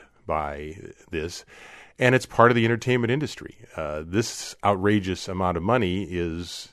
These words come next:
in some perspective, like what, uh, David Letterman gets, or Jay Leno, or Oprah Winfrey, or Tom Cruise, or any of the big stars. They get outrageous, uh, sums for their entertainment because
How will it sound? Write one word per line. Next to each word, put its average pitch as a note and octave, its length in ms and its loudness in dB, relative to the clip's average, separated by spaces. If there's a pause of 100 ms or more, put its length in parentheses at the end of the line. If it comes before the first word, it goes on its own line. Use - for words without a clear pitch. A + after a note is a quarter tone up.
in F2 320 -6
some F#2+ 240 -2
perspective, F2 580 -4
like D#2 360 -8 (580)
what, - 360 -4
uh, E2 400 -4 (240)
David A2+ 240 6
Letterman A#2 340 6
gets, C#2+ 240 -10
or E2+ 60 -8
Jay G2+ 220 2
Leno, A2 280 4
or D2 200 -6
Oprah G2+ 280 0
Winfrey, A2+ 500 -2 (200)
or D#2 300 -8
Tom G2+ 320 0
Cruise, G2+ 500 2
or F2 100 -2
any C3 140 2
of B2+ 60 2
the A#2+ 80 0
big G#2+ 200 0
stars. F2 720 4
They G2 260 2
get G2+ 360 -2
outrageous, F#2 520 0 (120)
uh, D#2 400 -8
sums F2+ 560 -2 (480)
for E2+ 640 2
their F#2+ 240 0
entertainment B2 560 0
because A2+ 920 0